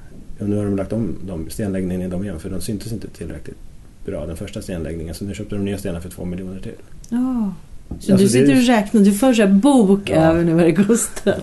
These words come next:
Speaker 1: Ja.
Speaker 2: Men du, ko-, vilken stad i Sverige kommer bli först, bli lilla Berlin, tror du? Den här lite stökiga, kaotiska. Är det Malmö?
Speaker 1: Är det Malmö, va? Fast jag har
Speaker 2: Ja.
Speaker 1: inte, inte varit där,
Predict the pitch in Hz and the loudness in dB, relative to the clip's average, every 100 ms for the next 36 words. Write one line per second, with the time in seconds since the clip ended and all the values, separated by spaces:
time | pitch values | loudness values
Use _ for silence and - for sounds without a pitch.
0 | - - - - - 247 233 247 247 247 | -6 -8 -10 -14 0 4 6 6 4 0
1 | - - 151 233 - 277 - - 220 196 | -12 -10 -2 0 2 2 2 0 -4 -2
2 | 208 320 339 339 - 190 190 185 - 196 | 0 4 4 2 2 4 4 2 -2 2
3 | 175 160 175 180 190 190 247 226 - - | 2 2 2 4 4 2 2 0 -2 -8
4 | - - - - 190 185 190 196 196 208 | -12 -16 -8 0 4 6 6 6 6 6
5 | 262 208 151 - - 95 190 - - 185 | 6 4 2 -4 -6 -6 -6 -12 -2 2
6 | 175 165 160 - - - 165 156 151 - | 4 2 0 -4 -4 -2 0 0 0 -2
7 | 156 - 156 156 - 185 226 294 - 120 | -4 -2 -6 -6 -4 4 6 6 6 4
8 | 110 104 113 117 - - - - 120 131 | 4 4 2 0 -4 -12 -10 -2 4 4
9 | 120 - 113 101 98 - | 4 2 -4 -4 -6 -6